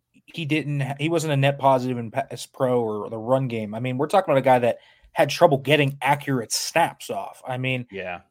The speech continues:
Speaker 1: we were talking about the basics of the position. Now, he's a very solid backup and could find work elsewhere. But is that guy gonna take, you know, the pay cut that you would want. I don't know if he will. I, I think that's a real question. And technically, you do have the backup center on the roster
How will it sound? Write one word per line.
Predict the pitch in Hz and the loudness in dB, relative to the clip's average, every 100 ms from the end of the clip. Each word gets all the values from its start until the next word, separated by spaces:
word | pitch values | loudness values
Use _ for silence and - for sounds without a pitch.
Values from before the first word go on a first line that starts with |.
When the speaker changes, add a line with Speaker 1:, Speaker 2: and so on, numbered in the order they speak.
| _ | _
Speaker 1:
we | 131 196 | -2 0
were | |
talking | 185 190 180 | 6 6 6
about | 151 143 143 | 4 4 6
the | |
basics | 139 - 160 147 - 143 | 4 6 2 2 -4 -2
of | 156 135 | 0 0
the | |
position. | 131 131 110 127 127 | -4 -6 -4 -6 -4
Now, | 123 123 | -4 -2
he's | 208 202 | 0 0
a | |
very | 160 185 214 | 4 4 4
solid | 233 202 190 170 | 4 8 10 10
backup | 147 147 170 165 | 6 4 2 -4
and | 127 | -6
could | 139 131 | -8 -2
find | 135 139 127 | 0 0 -2
work | 123 120 | -4 -2
elsewhere. | 113 107 - - - _ - _ _ | -4 -4 -10 -14 -14 _ -20 _ _
But | 151 | -4
is | 127 | 2
that | 160 175 | 2 4
guy | 175 | 4
gonna | 165 160 | 4 -2
take, | 143 - 160 160 _ _ _ _ | -6 -4 -4 -6 _ _ _ _
you | |
know, | 135 131 | -2 -2
the | 123 | -2
pay | - 165 | -4 -4
cut | 156 - 120 113 _ _ _ | -4 -2 -2 -4 _ _ _
that | 123 | -12
you | 135 131 | -6 -6
would | 117 | -6
want. | 117 147 117 - _ _ _ | -2 0 0 -4 _ _ _
I | 151 | 2
don't | 156 131 | 2 2
know | 123 110 | -2 -6
if | |
he | 120 | -12
will. | - - - _ _ | -16 -16 -16 _ _
I, | 127 131 | -4 -4
I | |
think | 139 160 143 | -2 -4 0
that's | 135 131 | -2 0
a | |
real | 127 | -6
question. | 127 147 139 147 | 0 0 0 -6
And | 170 202 190 - - _ | 2 2 0 -10 -20 _
technically, | - 302 294 247 196 | 2 2 2 -4 -2
you | 180 | -2
do | 180 185 | -4 2
have | 175 151 | 2 0
the | |
backup | 143 151 147 143 | 2 4 2 -4
center | 151 135 | -4 0
on | 131 | -2
the | 123 | -2
roster | 113 120 120 123 113 | 0 0 -2 -8 -14